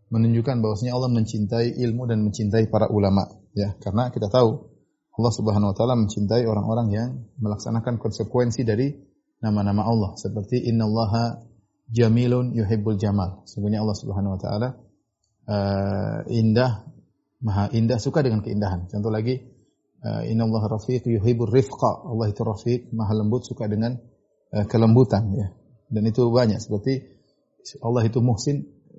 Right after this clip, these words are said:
wallahu yuhibbul muhsinin. Allah mencintai orang-orang yang berbuat, eh, ihsan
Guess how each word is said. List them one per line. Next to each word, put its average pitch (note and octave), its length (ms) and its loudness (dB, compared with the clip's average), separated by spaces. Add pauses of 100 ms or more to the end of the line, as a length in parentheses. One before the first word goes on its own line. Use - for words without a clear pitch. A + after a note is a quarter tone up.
(220)
wallahu A#2 400 2
yuhibbul A#2 400 0
muhsinin. A2+ 400 -2
Allah A#2 160 -2
mencintai G#2+ 480 -2
orang-orang G#2+ 400 -2
yang - 80 -2
berbuat, A#2+ 200 0 (600)
eh, G2+ 400 -2 (320)
ihsan G2+ 400 0